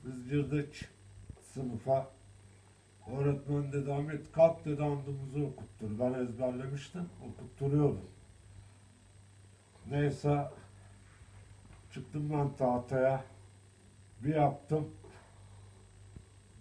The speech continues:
"Gavurum!" Onlar da bir bağırdı, "Gavurum!" Eyvah! "Doğruyum, doğruyum." Öğretmen de diyor, "Ahmet, burası Türk okulu.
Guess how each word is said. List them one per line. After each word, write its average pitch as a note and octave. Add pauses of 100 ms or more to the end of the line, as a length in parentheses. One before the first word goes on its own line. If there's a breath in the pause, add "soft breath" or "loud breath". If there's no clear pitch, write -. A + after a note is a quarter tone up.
"Gavurum!" C4+ (800)
Onlar D#3
da E3+
bir F3+
bağırdı, D3
"Gavurum!" C#4 (440)
Eyvah! G#2 (1160)
"Doğruyum, A3+ (140)
doğruyum." G3 (1300)
Öğretmen C#3+
de D3
diyor, C#3+ (680)
"Ahmet, F3+ (200)
burası F3
Türk F#3+
okulu. B2+